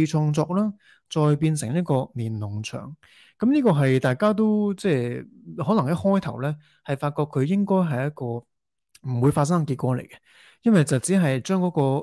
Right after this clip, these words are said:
呃，即係表達憤怒吖嘛，大家因為嗰個愛國塗鴉，呃，嗰十二個呢一個，呃，社會，呃，主義核心價值觀呢，就將呢樣嘢擺咗喺憤怒嗰度，就擺咗喺話點解愛國者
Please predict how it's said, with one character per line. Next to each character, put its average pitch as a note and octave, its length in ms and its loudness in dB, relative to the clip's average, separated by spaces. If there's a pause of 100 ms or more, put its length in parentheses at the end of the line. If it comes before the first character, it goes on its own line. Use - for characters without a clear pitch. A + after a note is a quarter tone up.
(100)
呃， A#2 180 -10
即 - 140 -4
係 - 80 -2
表 D3+ 160 0
達 C#3 160 -2
憤 C3 140 -6
怒 A#2+ 200 0
吖 C3 60 4
嘛， C3+ 140 2
大 B2 120 -2
家 D3 140 -2
因 F3 160 0
為 B2 80 -2
嗰 D3+ 260 -2
個 B2+ 60 0
愛 B2+ 120 2
國 - 180 -4 (100)
塗 C3 300 -8
鴉， C#3 220 -2 (560)
呃， A#2 160 -6
嗰 D#3 160 -2
十 - 220 -4
二 B2 560 -4
個 B2+ 300 -2
呢 C#3+ 100 -2
一 D#3 80 2
個， D3 120 -4 (260)
呃， A#2+ 280 -8
社 - 240 -8 (240)
會， C3 400 0 (420)
呃， B2+ 180 -16
主 C3+ 160 -2
義 D#3+ 240 2
核 A#2+ 120 -2
心 D#3+ 240 -2
價 B2 140 -4
值 - 100 -10
觀 C#3+ 240 -2
呢， C#3 140 -2
就 A#2 200 -6
將 E3+ 220 -2
呢 F3 80 2
樣 C3+ 180 2
嘢 A#2 140 0
擺 B2+ 180 -4
咗 D3+ 140 0
喺 - 20 0
憤 A2 280 -6
怒 G#2+ 240 -2
嗰 A#2 40 -2
度， D3 180 -12 (480)
就 C3 100 -4
擺 B2 120 -4
咗 D3+ 200 0
喺 D3 300 2
話 B2 140 0
點 D#3 120 2
解 F3+ 60 4 (180)
愛 C3 80 2
國 B2+ 240 -4
者 A2 100 -10